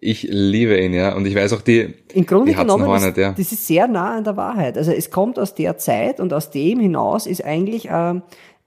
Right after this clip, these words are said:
Speaker 2: dieser Redneck-Sto-, äh, Sport entwickelt worden. Das ist eine tief amerikanische Geschichte. Es ist extrem tief auch in der amerikanischen Seele, ähm, verankert, genauso wie, wie diese ganzen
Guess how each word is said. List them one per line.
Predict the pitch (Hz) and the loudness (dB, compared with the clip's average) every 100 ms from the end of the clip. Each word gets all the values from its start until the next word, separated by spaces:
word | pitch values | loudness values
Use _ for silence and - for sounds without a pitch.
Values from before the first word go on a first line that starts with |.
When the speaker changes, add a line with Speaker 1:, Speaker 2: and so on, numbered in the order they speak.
| _ | _
Speaker 2:
dieser | 180 175 160 | 2 4 4
Redneck-Sto-, | 170 208 156 - - 156 | 4 2 -2 -4 -6 -6
äh, | 170 | -6
Sport | 165 - 139 135 - | -10 -2 0 0 -2
entwickelt | 156 156 151 147 - | -6 -6 -8 -10 -2
worden. | 117 101 113 - - _ - | 0 0 -4 -10 -20 _ -6
Das | 151 | 0
ist | 175 - | 0 0
eine | 147 - | -2 -4
tief | 165 180 269 311 - - _ _ - | -4 0 2 2 0 -10 _ _ -2
amerikanische | 156 170 185 170 139 185 220 - | 2 2 2 0 -2 -4 -4 -6
Geschichte. | - 202 202 - 165 | -6 -4 -4 -2 -2
Es | 156 | -2
ist | 156 | -10
extrem | 175 - - 160 185 226 | -10 -12 -2 2 2 0
tief | - 190 196 | -4 -6 -4
auch | 160 | -4
in | 175 | -2
der | 175 165 | -2 -2
amerikanischen | 143 165 175 117 131 - 185 | -2 -4 -4 -8 -10 -8 -10
Seele, | - 135 151 180 180 - - _ _ | -2 0 2 2 0 -8 -20 _ _
ähm, | 147 151 156 147 139 - - _ _ - - | 0 2 2 0 -4 -10 -16 _ _ -20 -18
verankert, | 165 175 120 185 220 156 - | -2 0 2 0 0 -2 0
genauso | 165 131 156 196 165 | 2 2 2 0 0
wie, | 165 160 160 123 160 | 2 2 2 0 -4
wie | 170 | -4
diese | 170 175 | -4 -4
ganzen | 175 135 170 - 165 165 165 | 0 0 0 -4 -2 0 -2